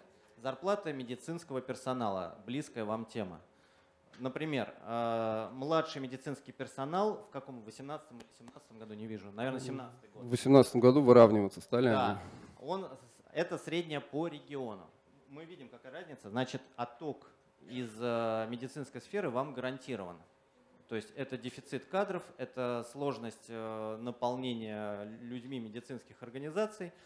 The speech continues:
Speaker 1: Ну, здесь уже как бы получше, э, люди работают, выравнивают. То есть мы сначала смотрели вот эти чувствительные показатели, чтобы понять, э, как вообще, что предлагать и как строить систему.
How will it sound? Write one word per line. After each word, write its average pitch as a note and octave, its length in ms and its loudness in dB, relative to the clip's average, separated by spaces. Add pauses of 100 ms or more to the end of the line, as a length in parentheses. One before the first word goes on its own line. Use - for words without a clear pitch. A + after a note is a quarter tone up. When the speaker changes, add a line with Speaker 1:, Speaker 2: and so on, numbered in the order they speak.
(500)
Speaker 1:
Ну, E3+ 280 -6
здесь D#3 420 -4
уже D3+ 280 -6
как B2+ 200 -14
бы B2 100 -8
получше, F3 540 -4
э, A#2+ 500 -4
люди B2+ 160 -8
работают, C3 480 -6
выравнивают. G#2 460 -14 (500)
То C#3 60 -14
есть C3 180 -16
мы E3 220 -12
сначала D3+ 560 -4
смотрели C#3+ 400 -8
вот B2 120 -12
эти B2+ 240 -14
чувствительные D#3+ 520 -12
показатели, E3 520 -8
чтобы - 260 -18
понять, F3+ 460 -8
э, B2 320 -12 (100)
как C#3+ 240 -12
вообще, B2+ 340 -14
что - 140 -18
предлагать D3 480 -12
и B2 40 -20
как A#2+ 200 -16
строить B2+ 380 -14
систему. G2 460 -20